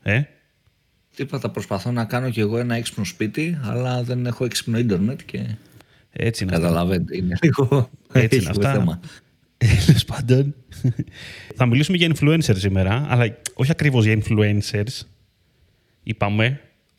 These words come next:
Speaker 1: Άμα μπορούσαμε να βάλουμε ένα τίτλο πιο ωραίο, πιο πιασάρικο ίσως, έτσι, πιο clickbait, θα ήταν, ε, πώς να κάνεις buzz με πόσα.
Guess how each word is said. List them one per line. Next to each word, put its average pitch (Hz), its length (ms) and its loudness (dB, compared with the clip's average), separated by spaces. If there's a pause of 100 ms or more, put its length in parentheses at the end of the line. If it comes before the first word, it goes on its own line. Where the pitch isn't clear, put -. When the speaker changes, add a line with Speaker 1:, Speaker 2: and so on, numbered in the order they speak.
(260)
Speaker 1:
Άμα 135 280 2
μπορούσαμε 135 340 4
να 123 60 2
βάλουμε 127 200 4
ένα 127 220 4
τίτλο 123 280 2
πιο 120 240 4 (1160)
ωραίο, 104 640 4 (280)
πιο - 140 0
πιασάρικο 98 760 -2
ίσως, - 420 -6 (420)
έτσι, - 260 -6
πιο 120 200 4
clickbait, 107 480 2 (400)
θα 104 200 0
ήταν, 143 320 2
ε, 139 340 2 (520)
πώς 131 200 4
να 127 100 4
κάνεις 127 360 2
buzz 117 240 2 (640)
με 113 180 0
πόσα. 123 500 0